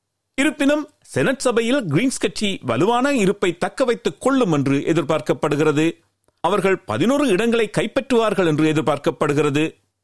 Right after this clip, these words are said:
இது அவர்களை ஒரு முக்கியமான ஒரு எதிர்க்கட்சியாக நிலைநிறுத்துகிறது. தேர்தல் முடிவுகள் லிபரல் கட்சிக்குள்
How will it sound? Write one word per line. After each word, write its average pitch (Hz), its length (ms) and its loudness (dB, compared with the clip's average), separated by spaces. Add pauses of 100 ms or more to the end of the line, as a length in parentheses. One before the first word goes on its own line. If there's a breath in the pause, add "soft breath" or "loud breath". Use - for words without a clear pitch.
(200)
இது 208 520 0
அவர்களை 196 440 0
ஒரு 156 200 4
முக்கியமான 262 580 0
ஒரு 170 280 2
எதிர்க்கட்சியாக 143 1000 0 (240)
நிலைநிறுத்துகிறது. 151 1120 0 (520)
தேர்தல் 226 380 0
முடிவுகள் 262 480 2
லிபரல் 202 360 0
கட்சிக்குள் 247 540 -2